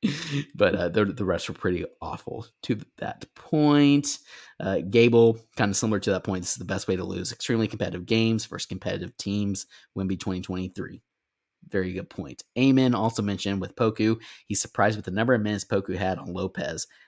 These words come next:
The Poku nectar playing like a center. Yeah. And that's kinda, uh, to that last point that I got to, or one of those last points I got to. I mean, that's,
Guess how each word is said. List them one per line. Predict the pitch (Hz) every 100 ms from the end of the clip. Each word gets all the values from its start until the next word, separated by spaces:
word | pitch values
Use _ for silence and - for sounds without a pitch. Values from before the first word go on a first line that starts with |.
| -
The | 87
Poku | - 113 113 113
nectar | 107 110 - 113 110 -
playing | - 95 95 95
like | 95 95
a | -
center. | 92 95 - 92
Yeah. | 78 - _ _ _ _ -
And | 98
that's | 98 -
kinda, | - 104 104 101 -
uh, | 95 95 92 - -
to | -
that | 104 98
last | 98 -
point | 110 101 101 98
that | 98
I |
got | 98 92 -
to, |
or | 95
one | 98
of | 101
those | 92
last | - -
points | 90 -
I |
got | - - -
to. | 95 95 _ - - -
I |
mean, | 87 90
that's, | 101 -